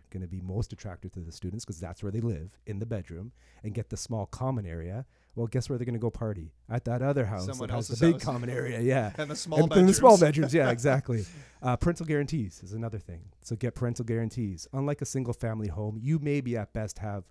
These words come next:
Speaker 2: So
Speaker 1: a
Speaker 2: you
Speaker 1: hun-
Speaker 2: always do parental guarantees, or the property
Speaker 1: We,
Speaker 2: manager
Speaker 1: we
Speaker 2: does?
Speaker 1: tr-, it, so some cities it's the norm, some cities it's not.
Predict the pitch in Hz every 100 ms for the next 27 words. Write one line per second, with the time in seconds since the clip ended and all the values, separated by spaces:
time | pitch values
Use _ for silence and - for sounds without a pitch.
0 | _ - 139 151 135 208 190 180 180 160
1 | 156 156 147 151 151 165 127 113 123 120
2 | 139 220 147 147 - - 143 - - 156
3 | 151 - - - _ _ - - 170 175
4 | - 175 165 165 - 139 - 139 127 127
5 | 120 127 - 120 110 98 - 110 - 117
6 | 104 82